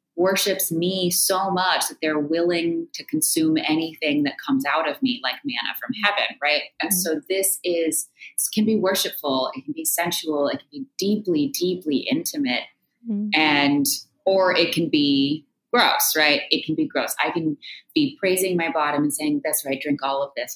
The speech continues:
Speaker 1: I've made this for you. This is something that we share together." Or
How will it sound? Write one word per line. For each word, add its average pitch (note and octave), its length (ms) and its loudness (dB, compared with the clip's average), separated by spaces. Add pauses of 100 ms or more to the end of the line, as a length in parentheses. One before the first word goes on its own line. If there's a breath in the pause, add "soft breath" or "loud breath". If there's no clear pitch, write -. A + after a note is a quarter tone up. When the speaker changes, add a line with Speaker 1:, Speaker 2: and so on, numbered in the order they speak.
Speaker 1:
I've C#3 120 -10
made C#3 320 0
this - 240 -4
for C3 80 -6
you. A#2+ 300 -2
This B2 120 -6
is - 140 -10
something - 280 -4
that C3+ 160 -6
we C3+ 80 2
share A#2+ 320 -2
together." D3+ 540 0 (360)
Or G#3+ 280 6